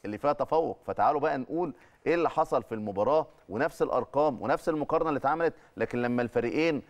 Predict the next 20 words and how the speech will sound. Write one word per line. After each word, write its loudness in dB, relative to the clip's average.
واجهوا 0
بعض، 2
إيه 0
عدد 2
التمريرات، -2
إيه 2
اللي 0
حصل، 0
وصلنا 0
إزاي، 0
فعاليتنا 0
كانت -6
إيه 2
على 2
المرمى، 0
نسبة -2
استحواذنا. 0
ممكن -6
نستعرض 0
الأرقام -2